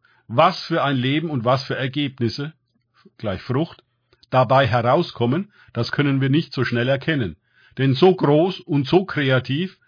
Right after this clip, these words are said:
haben wir nicht zu denken und zu träumen gewagt. Der Herr baut mit uns ein Heiligtum, auch eine Schule, dann einen Spielplatz und Park, dann Straßen und Brücken,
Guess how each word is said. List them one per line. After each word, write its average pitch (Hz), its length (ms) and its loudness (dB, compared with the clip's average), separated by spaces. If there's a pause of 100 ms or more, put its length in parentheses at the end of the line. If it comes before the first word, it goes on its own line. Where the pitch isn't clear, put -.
(120)
haben 110 220 -2
wir 120 100 2
nicht 135 240 0
zu 131 100 -6
denken 127 500 -2 (680)
und 123 180 -2
zu 131 80 0
träumen 156 420 4
gewagt. 95 500 -6 (680)
Der 110 80 -4
Herr 170 180 4
baut 135 400 0
mit 143 280 -2
uns 208 360 0
ein 135 180 -2
Heiligtum, 131 600 -2 (460)
auch 123 160 0
eine 127 180 2
Schule, 127 500 -2
dann 151 160 0
einen 160 240 0
Spielplatz 160 480 -2
und 135 140 -2
Park, 131 400 4
dann 151 140 2
Straßen 160 460 2
und 139 140 -2
Brücken, 170 460 0